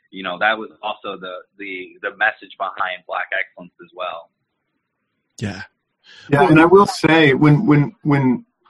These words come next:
Speaker 3: when you, you're asking about how to involve people of color specifically, or any, you know, demographic that you wanna include in the, in the brewing community,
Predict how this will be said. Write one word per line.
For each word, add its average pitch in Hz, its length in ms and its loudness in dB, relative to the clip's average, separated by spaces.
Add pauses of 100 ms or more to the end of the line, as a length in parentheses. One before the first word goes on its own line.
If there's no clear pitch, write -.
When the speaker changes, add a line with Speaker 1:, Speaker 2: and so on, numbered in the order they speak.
(300)
Speaker 3:
when 135 140 0
you, 131 200 -4
you're 127 220 0
asking 123 640 -2
about 110 320 -2
how 113 140 -2
to 113 180 -4
involve 107 480 -2
people 104 260 -4
of 95 140 -6
color 98 260 -4
specifically, 107 760 -4
or 113 260 0
any, 147 320 2 (120)
you 120 120 -4
know, 107 180 0
demographic 107 680 -2
that 107 140 -4
you 113 100 -4
wanna 110 220 -4 (560)
include 113 440 -2
in 107 200 0
the, 101 280 -2
in 104 100 0
the 98 60 0
brewing 113 260 -2
community, 110 400 -2